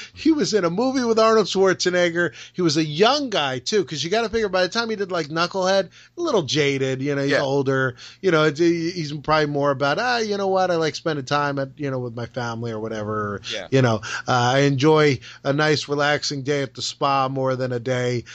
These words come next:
Speaker 1: you know, uh, being a star of a movie." But at this moment, this had to be one hell of an exciting weekend.
Speaker 2: Yeah, yeah. And the highlight of this match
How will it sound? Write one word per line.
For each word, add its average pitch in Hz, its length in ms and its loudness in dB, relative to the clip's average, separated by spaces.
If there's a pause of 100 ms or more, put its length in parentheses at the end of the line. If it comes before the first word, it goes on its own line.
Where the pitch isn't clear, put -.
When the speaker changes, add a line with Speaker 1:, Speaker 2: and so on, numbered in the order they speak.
(160)
Speaker 1:
you 131 140 -2
know, 113 400 -2
uh, 113 220 -6
being 117 420 0
a 110 60 -4
star 123 320 2
of 110 80 -2
a 113 60 -8
movie." 131 340 2
But 151 200 2
at 147 120 0
this 294 260 0
moment, 220 380 4
this 277 220 0
had 277 160 0
to 190 60 -4
be 151 260 -2 (280)
one 339 140 2
hell 233 260 4
of 151 100 -2
an 143 80 -2
exciting 165 640 -4
weekend. 165 500 -8 (720)
Speaker 2:
Yeah, 165 360 2 (220)
yeah. 123 300 0 (260)
And 165 360 -2 (280)
the - 120 0
highlight 240 580 -2
of 139 180 -8
this 151 260 -10
match 131 460 -8